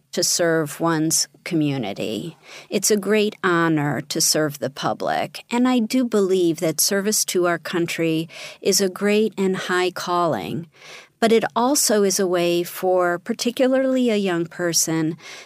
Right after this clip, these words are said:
to see a lot of what they learn about in civics education, starting in elementary school, to see what it means to serve your country and how your country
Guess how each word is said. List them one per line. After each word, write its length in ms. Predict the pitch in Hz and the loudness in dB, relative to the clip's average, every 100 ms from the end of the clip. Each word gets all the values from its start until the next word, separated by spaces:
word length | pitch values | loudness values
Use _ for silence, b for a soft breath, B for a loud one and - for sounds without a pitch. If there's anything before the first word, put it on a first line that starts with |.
| B | B
to 120 | - 208 | -2 2
see 840 | - - - 285 269 226 214 220 - b b | 2 2 2 0 0 0 0 -2 -6 b b
a 80 | 220 | 0
lot 400 | 214 240 269 294 - | 2 2 0 -2 -2
of 260 | 247 214 | -2 -2
what 520 | 185 196 196 185 - - _ | 0 2 2 0 -4 -20 _
they 260 | - 196 180 | -6 0 0
learn 380 | 180 190 202 202 | 0 0 2 2
about 500 | 180 160 156 160 156 | 0 0 0 0 -2
in 160 | 190 175 | -2 -2
civics 520 | - 185 180 165 - | 0 0 -2 -2 -2
education, 1040 | 156 165 156 151 143 143 - 87 95 151 170 b | -2 -4 -6 -4 -2 -2 -4 -4 -4 -6 -8 b
starting 580 | - - - 170 165 160 | -4 -2 0 0 0 -2
in 100 | 151 | -2
elementary 640 | 107 156 151 143 147 135 | -2 -2 -2 -2 -6 -8
school, 500 | 160 - - - - - B B B B B | -6 -8 -8 -10 -12 -18 B B B B B
to 160 | 214 | 0
see 640 | 208 - - 233 226 220 220 | 2 2 0 0 0 0 0
what 220 | 196 202 196 | 0 0 2
it 200 | 190 190 | 0 0
means 520 | 180 175 170 170 - | 0 2 0 0 -2
to 100 | 190 | -2
serve 440 | - 190 185 180 | 0 0 0 0
your 180 | 175 170 | -2 -2
country 520 | 160 - 165 - 165 | -2 -4 -4 -2 -2
and 140 | 165 165 | 0 -2
how 180 | 160 165 | -2 -2
your 200 | 165 151 | -2 -4
country 540 | - 175 - 165 165 | -6 -6 -4 -6 -6